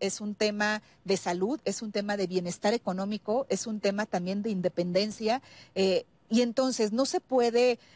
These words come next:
no podemos hablar de hay que ampliar la edad para que entonces sigan trabajando y se jubilen, no, son características diferentes. Eh, y el tema justo es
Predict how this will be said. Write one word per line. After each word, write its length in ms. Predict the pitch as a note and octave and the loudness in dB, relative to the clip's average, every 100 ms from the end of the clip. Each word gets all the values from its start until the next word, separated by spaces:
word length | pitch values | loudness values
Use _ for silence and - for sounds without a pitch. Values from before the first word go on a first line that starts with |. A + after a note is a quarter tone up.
| _ | _
no 200 | - G#3+ | -2 0
podemos 420 | C4+ D#4+ D4+ D4 C4+ | 2 0 0 0 0
hablar 400 | G3 G3 A3 A#3 | 0 2 0 2
de 260 | G#3 F3+ - | 0 0 -2
hay 160 | A#3+ | -2
que 140 | C#4+ D4 | 0 -2
ampliar 400 | B3 A3+ A3+ A3 | -2 0 0 2
la 80 | F#3 | 0
edad 280 | F#3 D4 - | 0 -2 -2
para 220 | F#3 E3 | -2 -4
que 100 | - | -6
entonces 380 | F3+ G3 G#3 G#3+ | -4 -2 -2 -2
sigan 200 | G#3+ A3 | -2 -4
trabajando 440 | F#3 D#3 E3 G3+ | 0 -2 -2 -4
y 20 | A3 | -4
se 120 | F#3 | -2
jubilen, 320 | F#3 G3 G3+ | -2 -4 -4
no, 460 | G#3 G3+ G#3 G#3+ G3 _ _ _ | -2 0 2 0 0 _ _ _
son 540 | - - B3+ C4 C#4 - _ _ _ | -6 2 2 2 -2 -10 _ _ _
características 800 | - G#3 F#3+ G#3+ G#3+ - - G#3 | -4 -2 0 -2 -4 -6 -4 -4
diferentes. 680 | F3 - F3+ G3 E3+ D#3 - _ _ _ _ _ | -4 -6 -2 -2 -6 -14 -16 _ _ _ _ _
Eh, 120 | - - | -10 0
y 300 | A#3 A3+ A3 | 2 4 4
el 200 | G#3 F#3+ | 2 -2
tema 380 | - A#3+ A#3+ D#4 | -2 -2 0 -4
justo 580 | - B3 - - A3 | 0 0 0 -2 0
es 260 | A3+ F#3+ - | 2 0 -2